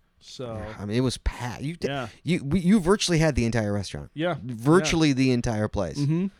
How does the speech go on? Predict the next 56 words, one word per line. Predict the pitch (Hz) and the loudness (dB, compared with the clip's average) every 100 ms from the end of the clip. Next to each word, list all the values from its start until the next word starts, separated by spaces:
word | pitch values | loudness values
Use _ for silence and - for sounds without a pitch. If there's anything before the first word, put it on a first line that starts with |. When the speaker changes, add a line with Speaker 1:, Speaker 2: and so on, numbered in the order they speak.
| _ - | _ -2
Speaker 2:
was, | 107 | 2
Speaker 1:
I | 143 | 4
think | 165 | 4
there | 156 | 4
was | 143 | 4
only | 156 139 | 4 6
Speaker 2:
was | |
Speaker 1:
one | 135 156 | 6 6
other, | 143 139 131 | 6 4 4
Speaker 2:
geocachers. | 127 | 0
Speaker 1:
like, | 117 117 _ | -2 -2 _
there | 135 | -2
was, | 127 123 | 0 0
like, | 120 | 0
four | 147 | -2
or | 139 | 0
five | 139 | 0
people | 120 131 131 | 0 0 2
Speaker 2:
I | |
mean, | 127 | 2
it | |
Speaker 1:
who | 123 | 2
Speaker 2:
was | 123 - | -2 -4
ridiculous. | 95 - 113 - 76 - - | -10 -4 -6 -6 -16 -14 -8
Speaker 1:
Yeah. | 120 123 110 _ _ _ _ _ | -4 -4 -4 _ _ _ _ _
Yeah. | 120 120 117 _ _ _ _ _ _ - | -8 -8 -8 _ _ _ _ _ _ -10
Speaker 2:
I'm | 107 | -2
sure | 139 | 0
Speaker 1:
And | 107 | 2
Speaker 2:
they | 117 | 0
were | 113 | 0
like, | 107 104 104 | -2 -6 -8
"Oh, | 95 | -8
we | 104 | -8
had | 92 | -8
to | |
give | 90 90 | -12 -12
him | 90 | -14
that | 90 | -14
damn | 87 78 | -14 -14
special." | - - - - - | -16 -16 -18 -20 -18
Speaker 1:
<laughs> | - | -2
That's | 131 156 165 165 | 0 0 -2 -2
right. | 123 | -2
Speaker 2:
<laughs> | |
So | 143 | -2
Speaker 1:
It's | - - | -8 -6
like, | 170 | -6
Speaker 2:
much | 170 156 | -6 -6
Speaker 1:
"Didn't | 185 220 | -6 -6
Speaker 2:
more. | |
Speaker 1:
give | 151 175 | -4 -4
him | 180 | -2
that | 156 - | -2 0
special." | - 160 156 147 170 127 | 0 2 0 0 0 -2
Speaker 2:
<laughs> | 123 | -2